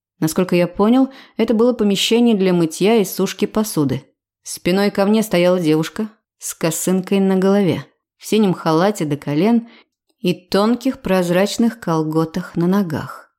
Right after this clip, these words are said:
А возле неё пожилая женщина с ведром и шваброй.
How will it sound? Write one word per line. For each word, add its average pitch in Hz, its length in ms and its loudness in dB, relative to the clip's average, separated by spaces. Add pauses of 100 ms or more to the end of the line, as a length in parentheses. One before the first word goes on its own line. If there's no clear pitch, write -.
(260)
А 170 140 2
возле 220 340 2
неё 214 340 4
пожилая 196 480 2
женщина 190 500 0
с 156 120 -8
ведром 160 340 0
и 175 40 -2
шваброй. 170 540 -2